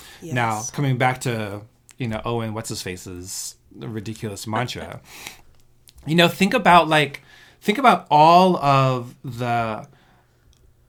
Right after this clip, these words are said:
Speaker 2: all of the things that one has to overlook for his statements to be true. Right? It's actually stunning. The, the kind of blatant,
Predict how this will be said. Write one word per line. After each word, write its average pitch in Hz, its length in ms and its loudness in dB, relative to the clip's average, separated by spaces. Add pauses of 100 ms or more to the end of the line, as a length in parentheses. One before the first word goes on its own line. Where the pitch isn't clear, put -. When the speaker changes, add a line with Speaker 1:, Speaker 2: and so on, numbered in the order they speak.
(140)
Speaker 2:
all 202 460 4
of 190 180 0
the 160 120 -4
things 170 480 -2
that 127 160 -4
one 143 240 0
has 139 340 -2
to 143 140 -6
overlook 123 680 -4
for - 140 -12
his 110 220 -8
statements 120 540 -8
to - 120 -14
be 101 160 -12
true. 92 340 -8 (1400)
Right? 127 360 -2
It's 147 160 -2
actually 180 500 4
stunning. 117 720 -4 (800)
The, 139 260 -2
the 156 160 -2
kind 160 380 2
of 135 240 0 (560)
blatant, 156 1120 -2